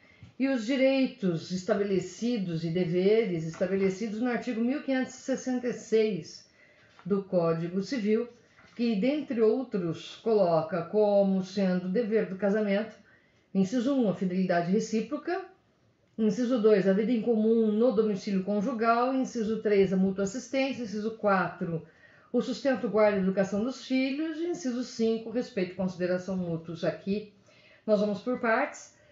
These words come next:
Os vídeos não serão longos, senhores. Eu geralmente os gravo à noite, não importando o horário que eles são transmitidos ou acessados. Isso tem uma razão simples de ser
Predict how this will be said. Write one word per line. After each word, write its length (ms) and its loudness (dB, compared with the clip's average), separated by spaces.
Os 220 -2
vídeos 340 0
não 180 2
serão 320 2
longos, 440 2
senhores. 640 -2
Eu 400 2
geralmente 400 0
os 140 -4
gravo 580 0
à 40 4
noite, 840 -2
não 180 -2
importando 540 -2
o 20 0
horário 460 0
que 80 -6
eles 100 -10
são 160 -4
transmitidos 720 -4
ou 160 -2
acessados. 800 -8
Isso 180 -4
tem 80 2
uma 80 2
razão 640 4
simples 500 -2
de 80 0
ser 400 0